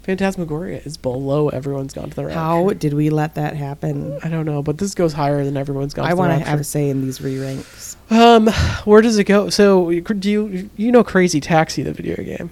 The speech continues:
Speaker 2: Mm-hmm, sure do.
Speaker 1: Do you think this is a better game than Crazy Taxi?
Speaker 2: No, no, no, no,
Speaker 1: Okay.
Speaker 2: no,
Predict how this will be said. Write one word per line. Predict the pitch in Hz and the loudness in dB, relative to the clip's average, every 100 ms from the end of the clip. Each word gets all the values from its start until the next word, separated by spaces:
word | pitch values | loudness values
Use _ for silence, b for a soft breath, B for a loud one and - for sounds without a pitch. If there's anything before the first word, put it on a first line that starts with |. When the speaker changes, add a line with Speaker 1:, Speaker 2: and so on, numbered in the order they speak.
| - | -10
Speaker 2:
Mm-hmm, | 151 147 143 240 - | -6 -4 -4 -8 -12
sure | - 147 147 | -12 -8 -6
do. | 190 285 | -6 -8
Speaker 1:
Do | 175 175 | -2 0
you | |
think | 170 | 0
this | 160 156 | -2 -4
is | 151 | -2
a | |
better | 147 147 | -2 0
game | 147 143 | -2 -2
than | 143 | -4
Crazy | 147 156 147 | -6 -6 -4
Taxi? | 147 147 175 175 | -4 -2 -2 2
Speaker 2:
No, | 202 156 - | 2 0 -2
no, | 175 151 | 0 0
no, | 143 | -2
no, | 117 | -4
Speaker 1:
Okay. | 165 - - | -8 -10 -12
Speaker 2:
no, | - | -14